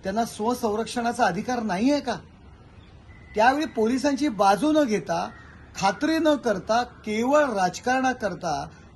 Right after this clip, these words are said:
पोलिसांच्या भूमिकेवर संशय घेणे आणि त्या आरोपीची बाजू घेणे ही दुटप्पी भूमिका आहे, दुतोंडी सापासारखी भूमिका आहे.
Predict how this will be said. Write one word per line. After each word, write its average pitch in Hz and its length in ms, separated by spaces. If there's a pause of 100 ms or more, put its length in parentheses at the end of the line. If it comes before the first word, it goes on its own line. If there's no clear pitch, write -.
पोलिसांच्या 220 680
भूमिकेवर 190 500
संशय 214 640
घेणे 170 360 (420)
आणि 160 140
त्या - 200
आरोपीची 190 640
बाजू 151 480
घेणे 160 320 (540)
ही 240 80 (120)
दुटप्पी 285 500
भूमिका 208 400
आहे, 226 120
दुतोंडी 202 560
सापासारखी 202 760
भूमिका 165 360
आहे. 240 100